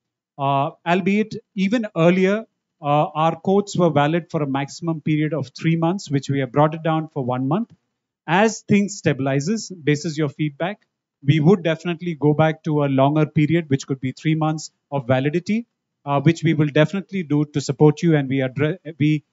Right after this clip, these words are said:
understand the problem of a, a one-month validity.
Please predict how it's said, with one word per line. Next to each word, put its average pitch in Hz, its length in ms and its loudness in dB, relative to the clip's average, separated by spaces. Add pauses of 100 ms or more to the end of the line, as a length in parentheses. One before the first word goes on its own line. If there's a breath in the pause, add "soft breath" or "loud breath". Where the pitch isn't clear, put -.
(140)
understand 170 560 -2
the 151 60 -6
problem 147 500 -2 (260)
of - 200 -2
a, 165 340 -2
a - 20 -2
one-month 143 500 -2
validity. 123 540 -4